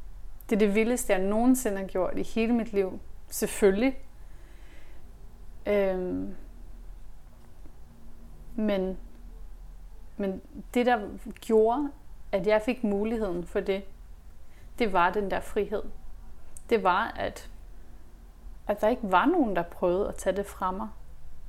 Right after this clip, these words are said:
Altså, at der ikke kom nogen undervejs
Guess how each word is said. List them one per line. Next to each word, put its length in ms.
Altså, 280
at 140
der 60
ikke 160
kom 360
nogen 300
undervejs 800